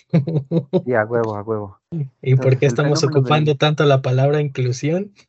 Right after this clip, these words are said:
Speaker 2: Yo incluyo la palabra inclusión, güey, porque... Ah, <laughs>
Speaker 1: Es
Speaker 2: a ver, el fen-
Speaker 1: incluyente. <laughs>
Speaker 2: Exacto, sí, a huevo.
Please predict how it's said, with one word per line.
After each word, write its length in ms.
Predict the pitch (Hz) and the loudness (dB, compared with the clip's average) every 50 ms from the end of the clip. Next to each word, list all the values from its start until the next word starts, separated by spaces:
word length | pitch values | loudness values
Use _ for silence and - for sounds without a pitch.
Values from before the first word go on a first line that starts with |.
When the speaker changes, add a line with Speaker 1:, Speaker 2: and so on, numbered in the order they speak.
| _ _ _ _ _ _ _ _ _ _ _ _ - | _ _ _ _ _ _ _ _ _ _ _ _ -14
Speaker 2:
Yo 140 | 135 135 160 | -4 -2 -2
incluyo 520 | 185 202 190 - - 156 156 160 160 175 | -2 -2 -6 -8 -6 -4 -4 -4 -4 -4
la 160 | 165 139 113 - | -6 -6 -6 -6
palabra 320 | 110 113 123 127 135 147 | -6 -4 -4 -4 -6 -6
inclusión, 640 | 147 156 147 - 120 110 - _ 131 131 135 139 135 | -8 -10 -12 -12 -14 -14 -10 _ -8 -8 -8 -8 -8
güey, 180 | 127 135 160 | -8 -8 -8
porque... 720 | 165 - _ - 131 151 165 160 165 - 139 139 160 240 254 - | -10 -12 _ -8 -6 -6 -6 -8 -8 -8 -6 -6 -6 -8 -8 -8
Ah, 240 | - - - - - | -6 -6 -6 -8 -10
<laughs> 480 | - - - - 190 160 - 175 - - _ _ _ _ _ _ _ _ - | -12 -10 -8 -8 -8 -8 -10 -12 -14 -16 _ _ _ _ _ _ _ _ 0
Speaker 1:
Es 200 | 143 135 127 127 | 0 2 4 4
Speaker 2:
a 40 | |
ver, 20 | 127 | 4
el 60 | 127 | 4
fen- 180 | 135 135 123 120 123 | 2 2 0 0 0
Speaker 1:
incluyente. 580 | 127 147 139 139 135 135 139 131 127 - _ _ - | 0 2 2 2 2 2 0 -4 -4 -6 _ _ -20
<laughs> 120 | - _ - 135 - 226 220 - - | -10 _ -8 -6 -6 -6 -8 -8 -10
Speaker 2:
Exacto, 420 | - - - 131 127 127 - 120 110 | -12 -4 -2 -2 -2 -2 -4 -10 -10
sí, 220 | - - 135 131 | -8 -8 -8 -6
a 80 | 120 113 | -8 -8
huevo. 380 | 104 113 123 131 120 110 - | -6 -6 -6 -6 -6 -10 -12